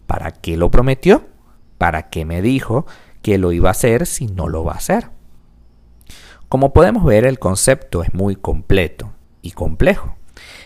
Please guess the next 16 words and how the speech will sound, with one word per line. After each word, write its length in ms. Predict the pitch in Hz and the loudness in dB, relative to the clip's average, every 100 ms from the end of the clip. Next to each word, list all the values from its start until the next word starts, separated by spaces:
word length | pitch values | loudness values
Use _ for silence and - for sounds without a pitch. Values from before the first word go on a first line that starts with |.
| - | -6
y 140 | 123 | 0
engloba 400 | 123 127 139 175 | 0 6 6 8
no 140 | 208 180 | 4 0
solo 400 | - 147 170 - | 4 4 4 0
un 180 | 123 127 | -2 0
acuerdo 600 | 131 - 123 95 98 160 | -2 2 4 4 2 -2
y 120 | 135 | -2
una 180 | 95 87 | -4 0
promesa 560 | - 131 175 - 127 196 | 0 2 -2 -2 -4 -4
de 160 | - | -6
ser 220 | 92 80 | -6 -6
fiel, 420 | - - 123 92 - - - - - - - | -8 -4 -4 -4 -8 -18 -20 -20 -20 -20 -14
sino 360 | - 135 135 127 | -2 0 2 2
que 120 | 135 | 0
también, 600 | 123 113 117 123 139 214 - - - _ - | 0 0 0 0 0 -6 -12 -20 -20 _ -6
eh, 460 | 117 110 104 98 | 0 2 0 -2